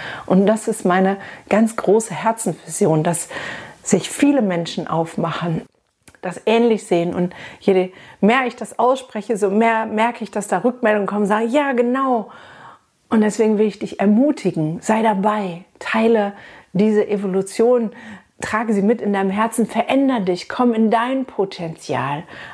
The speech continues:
als Mutter, als Lehrer, als Erzieher, als Pädagoge, als Logopäde, als egal wer, auch als Geschäftsführer, ist auch gut.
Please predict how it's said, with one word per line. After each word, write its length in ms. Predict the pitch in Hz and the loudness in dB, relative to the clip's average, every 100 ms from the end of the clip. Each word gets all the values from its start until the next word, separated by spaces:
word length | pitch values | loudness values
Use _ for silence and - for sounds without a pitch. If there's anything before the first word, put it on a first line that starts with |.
| - | -4
als 320 | 226 240 240 | 0 2 2
Mutter, 400 | 208 202 - 165 | 2 0 -2 -2
als 240 | - 220 - | -2 -2 2
Lehrer, 400 | 208 220 190 - | 2 2 0 -6
als 140 | 208 | -6
Erzieher, 520 | - 214 - 208 185 | -6 -8 -2 0 0
als 160 | - - | -2 -6
Pädagoge, 680 | - 220 214 190 208 185 139 | -2 2 4 4 2 0 -2
als 280 | 214 208 - - - | -2 -4 -12 -20 -4
Logopäde, 580 | 214 226 220 - 220 208 | 2 2 2 -4 -4 -4
als 220 | 220 - | -6 -6
egal 800 | - 220 196 214 214 233 233 175 | -2 0 2 0 0 0 -2 -2
wer, 400 | 165 156 135 127 - - - _ _ | 0 0 -2 -6 -12 -20 -20 _ _
auch 200 | 175 165 | -2 0
als 180 | 190 185 | -2 -2
Geschäftsführer, 880 | 202 - 240 240 - 170 151 147 147 | -6 -2 -2 -4 -2 0 2 0 -2
ist 180 | - - | -10 -2
auch 260 | 233 254 - | 0 0 -6
gut. 380 | 180 156 - | -8 -8 -14